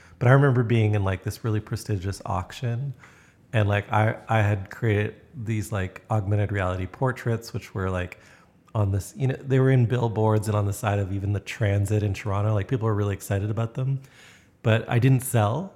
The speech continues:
in this auction, and, like, next to my s-, my, my work, like, the next lot was, like, a golf ball on a golf tee, <laughs> and it, like, sold for, like, twenty thousand dollars, which doesn't sound like a lot, but, like, for me at the time, I was like,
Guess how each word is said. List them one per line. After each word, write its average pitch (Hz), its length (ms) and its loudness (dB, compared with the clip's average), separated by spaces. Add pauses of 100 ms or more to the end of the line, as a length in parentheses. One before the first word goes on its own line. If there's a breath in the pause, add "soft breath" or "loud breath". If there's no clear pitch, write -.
(100)
in 113 260 2
this 104 220 0
auction, 135 420 -2
and, 110 220 0
like, 104 260 -2
next 117 480 -2
to - 80 -2
my 131 400 0 (280)
s-, - 180 -12 (120)
my, 113 380 2
my 117 340 2
work, 131 460 -4 (200)
like, 117 200 -4
the 110 80 2
next 107 300 2
lot 107 360 0
was, 117 140 -6
like, 101 160 -4
a 98 140 -4
golf 98 520 -4 (140)
ball 120 580 -4
on 104 180 -2
a 98 120 -2
golf 104 380 -6
tee, 170 340 -4 (100)
<laughs> - 1300 -6
and 120 100 4
it, - 80 2
like, 113 240 0
sold 127 380 0
for, 123 120 -2
like, 104 240 0
twenty 117 300 4
thousand 104 400 -2
dollars, 98 520 -2
which - 240 -16
doesn't 131 220 0
sound 110 180 0
like 101 140 0
a 95 40 -4
lot, 98 320 -2
but, 107 100 -6
like, 101 200 -6
for 120 120 -4
me 113 160 2
at 110 100 0
the 104 60 -4
time, 98 380 -2
I 98 60 0
was 92 240 -6
like, - 300 -12